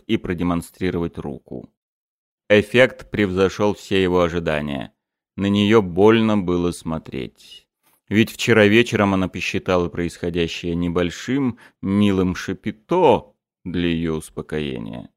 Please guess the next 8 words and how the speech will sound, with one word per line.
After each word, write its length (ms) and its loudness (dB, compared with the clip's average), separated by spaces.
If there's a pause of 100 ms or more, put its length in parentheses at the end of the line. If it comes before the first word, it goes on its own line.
(720)
Но 260 4
теперь 720 0 (1500)
"Боже 340 4
правый!" 540 -2 (560)
ахнула 440 2
княгиня 640 2
неверящим 640 0
взглядом, 800 2